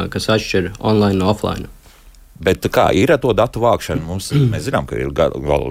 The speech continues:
Speaker 2: datu regulas un, un daudz kas cits, kas, kas ierobežo,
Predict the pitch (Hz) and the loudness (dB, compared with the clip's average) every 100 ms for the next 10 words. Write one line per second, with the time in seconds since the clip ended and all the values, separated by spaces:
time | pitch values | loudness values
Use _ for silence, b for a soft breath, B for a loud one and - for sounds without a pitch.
0 | 78 82 - 80 - 85 76 - 87 80 | -2 -2 0 -2 0 0 0 -2 -4 -4
1 | 73 78 80 90 - 85 - 160 - 69 | -4 -2 2 2 0 -2 -2 -2 -2 -4
2 | - - - 98 85 69 73 80 | -4 -8 -2 2 2 0 0 2